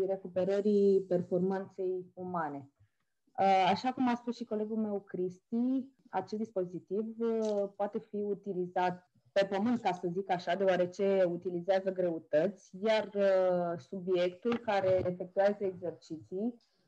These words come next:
se află într-o buclă informațională cu calculatorul. Mai exact, acesta poate vedea în timp real, uh, și se poate corecta, uh, poate vedea, uh, cât de corecte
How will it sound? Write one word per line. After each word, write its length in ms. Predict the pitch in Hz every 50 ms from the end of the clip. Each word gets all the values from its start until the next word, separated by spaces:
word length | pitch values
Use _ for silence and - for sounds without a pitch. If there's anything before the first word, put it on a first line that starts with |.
| _ _ _ _
se 60 | -
află 280 | 214 226 - - - 233 226 226
într-o 400 | 240 240 233 226 220 214 214 208 190 185
buclă 320 | 208 226 226 - 240 226 226 220
informațională 840 | - 226 220 - 220 202 202 208 202 196 - - 196 202 214 220 220
cu 140 | 214 - - -
calculatorul. 840 | 202 190 190 190 - 214 196 196 196 - - 170 151 151 151 156 170
Mai 240 | 180 175 180 180 180 185
exact, 460 | 180 175 - 202 196 196 - - _ _ _ _
acesta 640 | - 190 190 185 - 190 190 190 - - 233 233 226 226
poate 560 | 226 220 220 220 - 233 220 214 208 208 196 180
vedea 440 | 185 185 180 180 196 202 208 214 214
în 120 | 208 185
timp 240 | 175 - 208 208 208 -
real, 560 | 190 - 175 165 165 175 196 240 247 240 - _
uh, 200 | 180 180 180 175
și 80 | - 175
se 140 | - - 180
poate 300 | 180 190 190 - 196 -
corecta, 840 | - 185 175 165 - - _ - 165 170 202 233 254 254 - - _ _ _ _ _ _ _ _
uh, 260 | _ 180 190 196 190 190 180
poate 220 | 185 226 226 254 233
vedea, 720 | 208 208 196 185 175 196 196 214 233 254 262 254 - - _ _
uh, 220 | 208 208 202 196 190 190 -
cât 180 | - 247 220
de 100 | 214 240
corecte 640 | 233 233 - 202 190 196 202 196 - _ 233 226